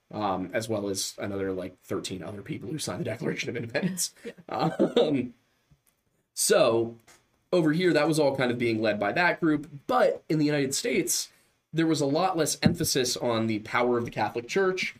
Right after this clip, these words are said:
Speaker 1: The king had a lot less power over here. So in Bavaria, where you've got a very hands-on government and a very hands-on church, there's a lot of irritation, a lot of distaste for government, for religion, for all of that, in places that have more of the English tradition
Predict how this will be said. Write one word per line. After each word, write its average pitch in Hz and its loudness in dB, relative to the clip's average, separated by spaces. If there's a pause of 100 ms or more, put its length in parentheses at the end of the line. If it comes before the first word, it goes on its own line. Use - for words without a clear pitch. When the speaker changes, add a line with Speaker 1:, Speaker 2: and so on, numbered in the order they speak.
(220)
Speaker 1:
The - -8
king 139 0
had 135 2
a 127 2
lot 117 0
less 113 -4
power 113 0
over 107 -4
here. 160 0 (260)
So 143 0
in 139 2
Bavaria, 131 4
where 123 2
you've 123 2
got 117 2
a 110 2
very 117 2
hands-on 104 -2
government 110 0
and 120 -4
a 110 -2
very 131 2
hands-on 110 0
church, 147 -2 (260)
there's 135 2
a 123 -2
lot 117 0
of 110 -2
irritation, 117 0
a 104 0
lot 107 0
of 101 -8
distaste 104 -4
for 101 -6
government, 110 0
for 98 -4
religion, 110 -2
for - -6
all 170 0
of 123 -4
that, 110 -4 (1500)
in 151 0
places 147 0
that 131 0
have 127 0
more 120 2
of 110 -2
the 110 -2
English 180 0
tradition 110 0